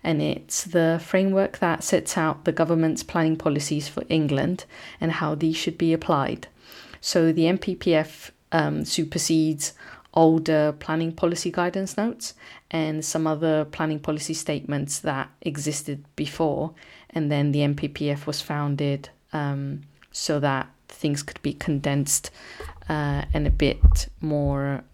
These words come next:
uh, easier to understand and put together. So, uh, under the M P P F,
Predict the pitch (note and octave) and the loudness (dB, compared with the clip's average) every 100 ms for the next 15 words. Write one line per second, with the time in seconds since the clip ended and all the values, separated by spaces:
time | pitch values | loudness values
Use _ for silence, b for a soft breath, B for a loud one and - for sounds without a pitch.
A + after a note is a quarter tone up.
0 | - - - - D3 C#3+ C#3+ - D3+ D3 | -10 -8 -10 -6 -4 -2 -4 -4 -4 -2
1 | C#3+ D3 C#3+ C#3+ C#3+ C#3+ C#3 C#3+ D#3 - | -4 -2 -4 -4 -4 -2 -2 -4 -6 -10
2 | D3 C#3 C#3 - - - D3 C#3+ D#3 - | -4 -2 -2 -4 -6 -4 0 0 -2 -6
3 | b b _ _ _ _ - - - - | b b _ _ _ _ -20 -16 -8 -2
4 | F3+ E3 E3 E3 B B B B B B | 2 2 0 -4 B B B B B B
5 | - F3+ E3+ - A3 A3+ G#3+ F#3+ F#3+ F3+ | -6 -2 0 4 4 6 4 2 2 -2
6 | - D3 D3+ - | 0 -2 -2 -4